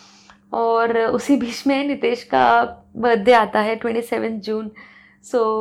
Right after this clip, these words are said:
मई में नितेश का डायग्नोज हुआ था बर्थडे के आसपास ही, और जून में नितेश का बर्थडे था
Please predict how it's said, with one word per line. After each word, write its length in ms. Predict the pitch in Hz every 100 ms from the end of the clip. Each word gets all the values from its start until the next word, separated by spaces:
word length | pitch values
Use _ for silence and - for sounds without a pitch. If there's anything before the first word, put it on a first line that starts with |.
| 220 220
मई 200 | 240 240
में 260 | 269 269
नितेश 260 | 254 254 247
का 140 | 262
डायग्नोज 420 | 247 220 220 247
हुआ 140 | 254 240
था 200 | 277 285
बर्थडे 320 | 233 214 233
के 120 | 240
आसपास 500 | 226 - - 233 -
ही, 100 | 285
और 180 | - 254
जून 260 | - 226 233
में 280 | 233 240
नितेश 260 | 233 233 214
का 140 | 262
बर्थडे 360 | 220 233 208 -
था 320 | - 285 349